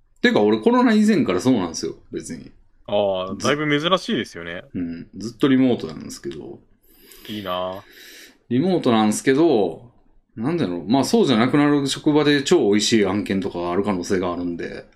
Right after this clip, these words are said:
Speaker 1: なんかその場合はそこにさっと行きたいんで。
Speaker 2: なるほど。
Speaker 1: だから、
Speaker 2: でもリ-、
Speaker 1: み-、
Speaker 2: リモートじゃないのを超美味しいと認識できますかね、今更。
Speaker 1: いや、金がうまければ行くでしょ。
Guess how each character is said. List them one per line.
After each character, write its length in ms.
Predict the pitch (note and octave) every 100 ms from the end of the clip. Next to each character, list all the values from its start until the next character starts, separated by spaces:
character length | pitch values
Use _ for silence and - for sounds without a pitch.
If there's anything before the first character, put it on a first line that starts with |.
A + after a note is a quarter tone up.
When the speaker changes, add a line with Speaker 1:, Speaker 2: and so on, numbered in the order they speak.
| _ _
Speaker 1:
な 120 | G2
ん 20 | -
か 100 | -
そ 180 | E3+ G3
の 100 | G3
場 140 | F#3
合 100 | E3+
は 60 | D#3+
そ 120 | -
こ 120 | D3+
に 120 | C#3+
さ 140 | - C3
っ 80 |
と 100 | -
行 120 | F#2+ -
き 40 |
た 100 | G2
い 60 | F2
ん 100 | -
で。 300 | - - - _ _ _ _ _ _ _ _
Speaker 2:
な 140 | A2+ G#2+
る 80 | G#2
ほ 100 | F#2+
ど。 140 | F2+
Speaker 1:
だ 100 | F#2+
か 720 | _ _ _ _ _ _ _
ら、 100 | G#2 F#2+ F2+ E2+ E2 - _
Speaker 2:
で 100 | A#2
も 120 | A2
リ-、 160 | C#3+ B2+
Speaker 1:
み-、 60 | -
Speaker 2:
リ 160 | B2+ C#3+
モ 140 | A3
ー 40 | C4+
ト 100 | C3
じ 100 | G#2+
ゃ 60 |
な 100 | A#2+
い 80 | D3
の 180 | G#2+ G2
を 60 | F#2+
超 300 | - G3+ G2+
美 140 | A#2
味 40 |
し 200 | B2 F3+
い 40 | C3+
と 80 | G2+
認 200 | A#2+ E3+
識 200 | - F#3
で 80 |
き 80 | D3+
ま 100 | E3+
す 100 | E3+
か 80 | A2
ね、 80 | F2
今 160 | F2 E2+
更。 240 | F2+ - _ _ _ _ _ _ _ -
Speaker 1:
い 40 |
や、 180 | F#2+ G2
金 220 | G2+ C3 D3
が 80 |
う 80 | C#3
ま 160 | C3+ C3
け 80 | G2
れ 100 | F2
ば 140 | F2
行 80 | E2
く 80 | F2
で 80 |
し 100 | F2
ょ。 120 | -